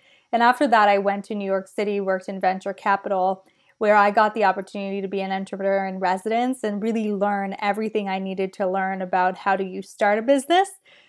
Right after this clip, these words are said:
So take those two experiences together. I had the idea, I had the startup kind of mindset and, and learnings, and I also had the experience working with brands directly. It just,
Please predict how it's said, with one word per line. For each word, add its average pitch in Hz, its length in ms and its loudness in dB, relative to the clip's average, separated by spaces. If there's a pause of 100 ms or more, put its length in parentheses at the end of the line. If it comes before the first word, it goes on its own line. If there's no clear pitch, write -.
So 214 480 4 (380)
take 262 280 4
those 262 280 8
two 277 140 0
experiences 214 720 -4
together. 196 760 2 (100)
I 208 120 2
had 196 240 2
the 190 100 -4
idea, 220 480 2
I 208 140 6
had 185 300 0
the 185 200 2
startup 196 540 2 (340)
kind 202 240 -2
of 185 120 -6
mindset 208 840 0
and, 190 380 -6
and 190 260 -8
learnings, 220 560 -4 (540)
and 240 100 0
I 220 100 2
also 196 280 2
had 190 160 -2
the 190 80 -4
experience 190 560 -8
working 196 380 -2
with 190 200 -4
brands 190 320 -2
directly. 202 520 2
It 190 160 -2
just, - 320 -6